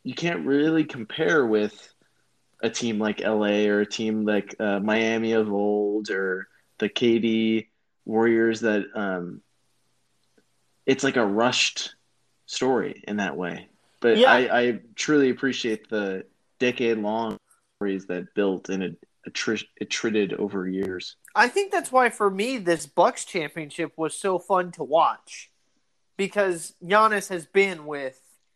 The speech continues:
Speaker 2: Milwaukee, you know? And it was really cool to see him bring a championship to a city that hasn't had one and him, you know, stick it out and stay there, um, and eventually get it done. So,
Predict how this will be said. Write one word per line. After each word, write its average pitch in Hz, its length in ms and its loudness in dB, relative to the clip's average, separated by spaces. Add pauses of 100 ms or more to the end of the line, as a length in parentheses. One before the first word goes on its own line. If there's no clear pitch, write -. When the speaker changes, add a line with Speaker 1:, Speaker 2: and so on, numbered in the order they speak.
(120)
Speaker 2:
Milwaukee, 135 760 -8 (140)
you 165 140 -4
know? 170 220 -2 (680)
And 151 680 -4
it 180 180 -2
was 165 200 -2
really 180 280 4
cool 185 300 2
to 151 80 -14
see 165 320 -8
him 156 220 -6
bring 156 220 -2
a 139 60 -6
championship 160 800 -4
to 147 440 0 (360)
a 165 80 2
city 170 320 4
that 147 180 6
hasn't 147 300 2
had 151 280 2
one 139 220 -4
and 135 120 -8
him, 151 380 -8
you 139 80 -8
know, 135 120 -2
stick - 360 0
it 147 100 -2
out 143 360 6 (200)
and 143 140 -14
stay 160 380 -2
there, 123 400 -4 (520)
um, 131 360 -6
and 139 140 -6
eventually 143 480 -4
get 143 160 -2
it 139 140 -4
done. 139 320 0
So, 139 440 0